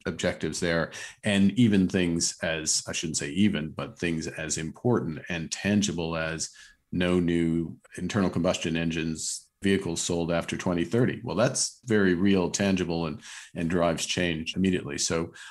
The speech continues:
I would say the U K is, uh, one of the large countries that does stand out in terms of its policy frameworks. There's more that needs to be done, don't get me wrong, and, but there is momentum. And if I can make one other point, which in terms of the interaction between the way the financial market thinks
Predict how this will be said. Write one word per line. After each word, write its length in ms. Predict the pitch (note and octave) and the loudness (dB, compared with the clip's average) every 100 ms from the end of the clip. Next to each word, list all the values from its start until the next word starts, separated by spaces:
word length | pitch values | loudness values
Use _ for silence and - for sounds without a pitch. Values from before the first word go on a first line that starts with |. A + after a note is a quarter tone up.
| - | 0
I 40 | |
would 160 | C3 A3 | 2 2
say 200 | - D2 | 2 0
the 100 | D2+ | 0
U 180 | D2+ D2+ | -4 -4
K 300 | E2 D2+ D2 | -2 -2 -2
is, 260 | D2+ - | -2 -2
uh, 220 | C#2+ C#2+ D2 | 0 -2 -2
one 180 | F2 D#2+ | -2 -4
of 80 | D#2 | -4
the 80 | D#2 | -2
large 300 | E2 D#2+ - | 0 0 -4
countries 480 | D#2 - D2 C#2 | -6 -6 -6 -6
that 180 | - C2+ | -6 -4
does 180 | F2+ F2+ | 0 0
stand 280 | - D#2+ D#2 | 0 -4 -4
out 200 | D#2 D#2 | -4 -4
in 100 | D2+ | -8
terms 280 | C#2+ E2 D2 | -8 -10 -8
of 100 | C#2+ | -8
its 240 | C#2 - - | -6 -6 -4
policy 340 | F2 D#2+ - | -2 -2 -4
frameworks. 300 | - G2+ C3+ - - _ - | -2 -2 -2 -8 -20 _ 2
There's 180 | A2+ A#2 | 4 6
more 220 | B2+ B2+ | 6 6
that 100 | G#2+ | 6
needs 220 | G#2 G2 | 4 2
to 80 | F#2 | 2
be 100 | G2 | 4
done, 220 | G2 C#2+ | 4 0
don't 120 | D2+ | -2
get 140 | F2 E2+ | 0 0
me 60 | |
wrong, 340 | D#2+ D#2 F#2 G2 | 0 0 2 2
and, 240 | D2+ D#2+ _ | 0 -6 _
but 320 | G#2 E2 D2+ - | -6 -4 -4 0
there 160 | F2+ | 2
is 160 | F2 F2+ | 2 0
momentum. 560 | E2+ F2+ F#2 - D#2 - - - - - | 0 0 0 -2 -8 -10 -16 -18 -12 -2
And 100 | G2 | 0
if 120 | A2 | 2
I 80 | A2 | 4
can 140 | B2+ | 4
make 220 | F3 F#3 | 4 2
one 120 | A#2 | 2
other 180 | A#2+ G#2+ | 4 4
point, 400 | - E2 D#2 D2+ - _ | 2 -2 -2 -4 -10 _
which 340 | G2 F2 - - | -2 0 -2 -6
in 120 | F#2 E2 | -6 -2
terms 300 | G#2+ F#2+ F2+ | 2 2 2
of 60 | |
the 180 | E2 E2 | -2 2
interaction 680 | A2 G2+ F2+ F2 F2 - D#2 | 2 4 2 2 0 -4 -6
between 420 | D2+ - E2 D2 | -6 -4 -4 -2
the 100 | F2 | -2
way 220 | F2 G2 | 2 2
the 100 | F#2 | 2
financial 460 | - F2 F2+ E2+ E2 | -2 -2 -2 -2 -2
market 420 | D#2+ D#2+ C#2+ C2+ | -2 -2 -6 -4
thinks 400 | E2 D2+ - | -4 -2 -6